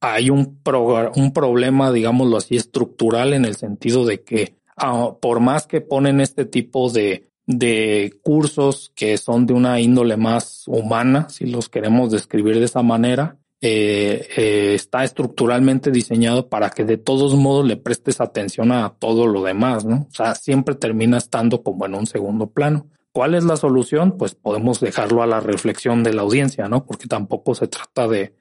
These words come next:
de forzar el interés a las personas sobre estos temas, porque si de, si esos habrí-, hubieran sido su interés principal, pues seguramente hubieran estado en otro tipo de profesiones donde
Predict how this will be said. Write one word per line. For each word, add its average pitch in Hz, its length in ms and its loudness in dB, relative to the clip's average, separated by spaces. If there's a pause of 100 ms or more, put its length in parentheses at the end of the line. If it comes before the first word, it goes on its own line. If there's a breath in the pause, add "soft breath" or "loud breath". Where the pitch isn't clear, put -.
(160)
de 104 440 2
forzar 117 520 0
el 127 140 0
interés 110 580 0
a 117 60 0
las 110 180 -2
personas 113 800 -2
sobre 110 360 -2
estos 110 340 -6
temas, 151 300 -2
porque - 380 -8
si 101 440 -6
de, 98 260 -4
si 104 320 -4
esos - 300 -2
habrí-, 110 420 -2
hubieran 123 400 0
sido 135 280 2
su 113 320 -2
interés 107 480 -4
principal, 135 640 -2 (400 soft breath)
pues 123 140 -2
seguramente 123 500 2
hubieran 123 280 2
estado 107 320 -2
en 104 80 -4
otro 110 260 -2
tipo 107 320 -6
de 104 80 -6
profesiones 127 680 0
donde 113 420 -2